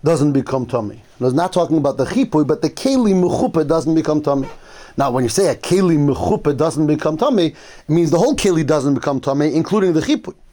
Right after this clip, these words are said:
But you're talking about the keli itself. Now, the sifra, the whole din that chipui doesn't become Tomei, is really being based over here on a shita of the sifra,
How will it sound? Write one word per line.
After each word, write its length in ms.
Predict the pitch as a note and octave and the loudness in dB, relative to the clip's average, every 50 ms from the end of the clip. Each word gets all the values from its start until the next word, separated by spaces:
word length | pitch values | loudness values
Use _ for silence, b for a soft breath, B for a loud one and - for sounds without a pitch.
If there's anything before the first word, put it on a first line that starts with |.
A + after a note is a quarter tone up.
| - - B B B B B B B B B B B | -20 -20 B B B B B B B B B B B
But 100 | E3+ F3+ | 0 0
you're 80 | F3+ | 2
talking 240 | - A#3 B3+ - G#3 | 2 2 2 2 2
about 160 | A3+ G#3 F#3+ | 0 -2 0
the 80 | D3+ F3 | -2 -4
keli 400 | - - G3+ G#3 G3 F#3 F3 D3+ | -2 0 0 0 0 0 0 -2
itself. 480 | D3 C#3+ - A2 - - - - - - - _ _ _ _ _ _ - B B B B B B B B B B | -4 -4 -6 -12 -14 -14 -16 -20 -20 -20 -20 _ _ _ _ _ _ -20 B B B B B B B B B B
Now, 180 | C3 C3 B2 | -2 -2 -2
the 180 | G#2 A2 A2 C3 | 0 0 -2 -2
sifra, 720 | C3 - D3+ C3+ C#3 - - F#3 B3 C#4+ B3 D3+ - - - | 0 0 -2 -4 -4 -2 -2 0 2 2 2 2 0 -2 -6
the 140 | - A#2+ B2+ | -10 -8 -4
whole 200 | B2+ G3 A#3+ A#3 | -2 0 0 -2
din 280 | D#3 A#2 D3+ G#3 F#3+ D3+ | -2 -2 -2 -2 -2 -2
that 120 | C3+ B2+ | -2 -6
chipui 580 | - - - - - A#3 B3 - - D3+ C#3+ C3 | -6 -8 -10 -4 -2 -2 -2 0 2 0 2 2
doesn't 240 | D#3+ F3+ F#3 E3+ F3+ | 2 0 2 2 0
become 300 | E3+ D#3+ - F3 F3 D3+ | 0 0 0 -2 0 0
Tomei, 420 | G#3 B3 B3+ G#3 F3 E3+ E3 E3 B B B B B B | 0 0 2 2 2 0 0 -4 B B B B B B
is 160 | D#3 C#3+ B2+ | -2 0 2
really 180 | G3 A#3+ A#3+ A3+ | 2 2 2 2
being 220 | E3+ F#3+ F#3 F3 | 2 2 2 2
based 260 | D#3 G3+ A3+ A3 - | 2 2 0 0 0
over 160 | F#3+ F3 D3 E3 | 0 0 0 0
here 480 | E3+ D#3 A3 A3+ G3+ F#3 F3 E3 D3 - B B B B B B B B - | 0 2 2 2 2 2 0 0 -2 -8 B B B B B B B B -4
on 200 | D3+ E3 E3 E3 | -2 0 2 0
a 40 | D3 | 0
shita 640 | - - - B3+ A3+ - G#3 G3 F#3 F3+ F3+ - | 0 0 -2 -2 0 0 2 2 2 2 0 0
of 160 | - F3 D#3+ | -2 -2 0
the 80 | D#3 F3+ | 0 -2
sifra, 560 | - - - F#3+ - - D#3+ D#3+ D#3+ - - | -2 -2 -4 -4 -2 0 0 0 0 -2 -4